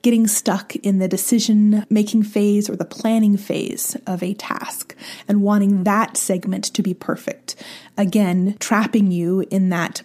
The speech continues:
portion of the phase rather than actually completing the task itself. One that I find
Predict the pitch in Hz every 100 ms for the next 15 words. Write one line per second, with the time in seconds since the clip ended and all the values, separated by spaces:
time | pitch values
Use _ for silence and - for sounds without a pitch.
0 | - - 370 - 254 208 185 185 180 180
1 | 180 180 175 190 185 185 - 185 - -
2 | 190 175 - - 202 - 208 180 180 175
3 | 165 175 - - - - - - - -
4 | - - - _ _ _ _ _ _ _
5 | - 214 269 302 311 294 262 214 214 -
6 | 202 185 196 202 202 -